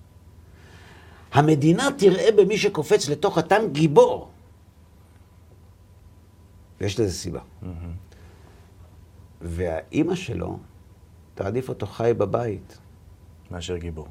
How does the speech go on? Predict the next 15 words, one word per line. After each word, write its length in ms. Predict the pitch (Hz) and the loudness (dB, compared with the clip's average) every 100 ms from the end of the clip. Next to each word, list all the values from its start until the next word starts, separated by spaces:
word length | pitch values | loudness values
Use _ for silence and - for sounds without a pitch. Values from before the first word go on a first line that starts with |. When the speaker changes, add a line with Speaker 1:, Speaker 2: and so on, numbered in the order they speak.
| - | -16
Speaker 1:
מאשר 300 | 90 85 95 | -14 -10 -10
גיבור. 340 | 92 92 104 - - - - - - - - - - - - - - - - - - - - - - - - - | -8 -8 -8 -10 -20 -20 -20 -20 -20 -20 -20 -20 -20 -20 -20 -20 -20 -20 -20 -20 -20 -20 -20 -20 -20 -20 -20 -4
אין 240 | 127 135 127 | -2 0 -2
לנו, 280 | 113 113 113 - - - - - - - - 95 | -4 -6 -8 -14 -20 -20 -20 -20 -20 -20 -18 -8
ברגע 380 | 98 98 127 | -6 -4 -4
שאנחנו 460 | 120 98 104 107 110 | -6 -6 -8 -8 -10
מוציאים 540 | 95 90 - - 131 110 - 107 | -8 -10 -10 -6 -6 -6 -10 -16
החוצה 480 | - - 127 - - - - - - - - - - - - - - - - - - - - - | -14 -12 -12 -12 -14 -20 -20 -20 -20 -20 -20 -20 -20 -20 -20 -20 -20 -20 -20 -20 -20 -20 -20 -16
את 120 | - | -12
הקדוש 400 | 95 90 104 107 | -8 -6 -4 -6
ברוך 360 | 95 87 85 85 | -8 -8 -8 -8
הוא, 180 | 107 98 - - - - - - | -10 -10 -18 -20 -20 -20 -20 -14
המוסר 600 | - 92 92 - 127 127 - | -10 -8 -8 -4 -2 -2 -6
הופך 440 | 87 - 120 - | -14 -10 -10 -8
להיות 560 | 104 95 95 120 120 | -6 -4 -2 -2 -4